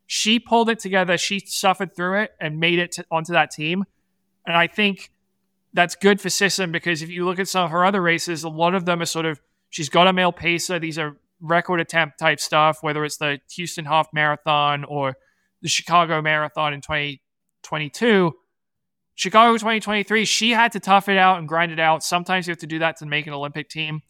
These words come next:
She managed it. So I, I kind of agree with him. And he says, you know, her, her build up, his, he's happy with how it's gone. She's in good shape. Then the final one in this group is Alafine Tuliamuk, defending trials champion.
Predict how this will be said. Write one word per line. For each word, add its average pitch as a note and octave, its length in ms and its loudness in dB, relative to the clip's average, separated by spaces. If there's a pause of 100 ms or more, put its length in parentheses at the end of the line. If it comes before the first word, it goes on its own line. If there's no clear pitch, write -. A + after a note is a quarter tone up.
(380)
She D#3 200 -4
managed D3+ 380 4
it. D3+ 140 2
So D3 200 0
I, D3+ 220 0
I D#3 40 -4
kind F#3 260 2
of E3 60 -8
agree D3 240 -6
with C#3 160 -6
him. C3 160 -8
And C3+ 80 -10
he D3+ 100 -6
says, C#3 360 -4 (560)
you F3+ 100 0
know, D#3+ 80 4
her, D#3 160 -2
her E3 160 -2
build D#3+ 240 2
up, D3+ 180 4
his, D3 220 -6
he's D3 300 -12
happy D3+ 320 0
with C#3+ 100 -6
how C#3 160 4
it's C3 140 -4
gone. C3+ 260 0
She's C3+ 220 -8
in C#3 140 -8
good C3+ 180 -8
shape. C#3 340 -6 (400)
Then F#3+ 160 4
the F#3 60 -2
final A#3+ 420 4
one F3 380 2 (520)
in G3 120 -2
this F3+ 180 -4
group D#3 240 -6
is D#3+ 80 -12
Alafine E3+ 480 0
Tuliamuk, F3 560 2 (1200)
defending C4+ 500 4
trials F#3 460 6
champion. C#3+ 640 -4